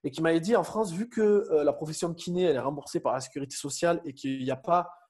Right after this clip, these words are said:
l'aspect de concurrence entre ki-, entre ki-, entre kinés, euh, entre guillemets,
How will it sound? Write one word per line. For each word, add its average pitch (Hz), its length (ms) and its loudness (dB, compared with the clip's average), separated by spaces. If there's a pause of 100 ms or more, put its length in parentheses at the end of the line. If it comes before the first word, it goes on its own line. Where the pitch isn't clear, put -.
(260)
l'aspect 143 440 0
de 156 120 0
concurrence 170 680 -2
entre 139 220 -8
ki-, - 320 -16
entre 135 260 -8
ki-, 147 260 -8 (120)
entre 127 240 -8
kinés, 139 280 -2
euh, 123 480 0
entre 120 220 -12
guillemets, 143 300 -6